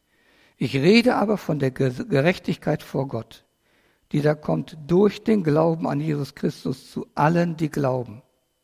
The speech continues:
Denn es ist hier kein Unterschied. Sie sind allesamt Sünder und ermangeln des Ruhms, den sie bei Gott haben sollen, und werden ohne Verdienst gerecht aus seiner Gnade durch die Erlösung,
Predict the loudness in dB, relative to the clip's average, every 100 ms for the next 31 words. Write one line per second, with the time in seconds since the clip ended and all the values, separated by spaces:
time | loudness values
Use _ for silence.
0 | _ _ _ _ _ _ -20 -20 -20 _
1 | -2 0 0 -4 0 -2 -2 0 4 4
2 | 4 0 0 -2 -2 -6 -8 -10 -20 _
3 | _ _ _ _ -20 _ -4 -2 -2 0
4 | 2 4 4 2 -2 0 2 4 2 -2
5 | -4 -2 -2 -2 -2 -2 -4 -6 -4 -4
6 | -6 -4 -4 -2 -2 -2 -2 -6 -4 -2
7 | -2 -4 -6 -6 -6 -10 _ _ _ _
8 | _ _ _ -20 -20 -20 -4 -2 4 4
9 | 4 -6 _ 6 8 6 4 2 2 0
10 | 0 -4 -18 _ _ _ _ -2 2 2
11 | 0 -8 -20 _ _ _ _ -2 -2 -2
12 | -2 -2 -2 -2 0 2 2 2 0 -2
13 | -12 _ _ _ -6 -4 -2 -2 0 2
14 | 2 2 0 -2